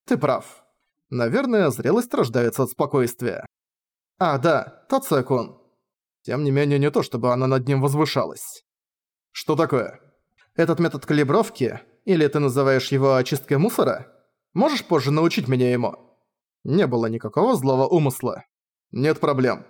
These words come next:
но, пожалуйста, сосредоточься на следующем матче. Конечно, оставь это сестрёнке. На данном этапе принять вид старшей сестры,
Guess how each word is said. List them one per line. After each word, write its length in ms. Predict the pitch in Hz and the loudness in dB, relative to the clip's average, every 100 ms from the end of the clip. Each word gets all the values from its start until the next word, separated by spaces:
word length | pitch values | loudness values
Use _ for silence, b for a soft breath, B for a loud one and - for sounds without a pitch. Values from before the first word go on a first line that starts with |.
| _ _ | _ _
но, 120 | 131 | -4
пожалуйста, 840 | 123 123 151 165 - 156 131 - _ _ | -2 0 2 2 2 0 -2 -8 _ _
сосредоточься 720 | - 147 135 135 127 131 - | -4 -4 -2 -2 0 0 0
на 100 | 180 | -2
следующем 400 | 233 - 131 151 | 0 0 0 2
матче. 500 | 151 127 - - 101 - _ _ _ _ _ _ | 2 2 -2 -6 -6 -10 _ _ _ _ _ _
Конечно, 560 | - 165 180 202 - - _ _ | -2 0 2 0 -6 -10 _ _
оставь 540 | 139 139 - 156 262 220 | -6 -6 -2 0 0 0
это 180 | 151 | 0
сестрёнке. 720 | 135 156 - 151 131 139 - - _ _ _ _ _ | 0 0 0 -2 0 -4 -4 -18 _ _ _ _ _
На 140 | 143 | -4
данном 380 | 120 247 226 180 | 0 0 2 0
этапе 260 | 156 262 170 | 0 -2 -2
принять 360 | 139 143 202 | 0 0 0
вид 120 | 151 - | -2 -2
старшей 380 | - 139 - | -2 -2 -2
сестры, 540 | 123 113 - 226 156 | -8 -8 -2 0 0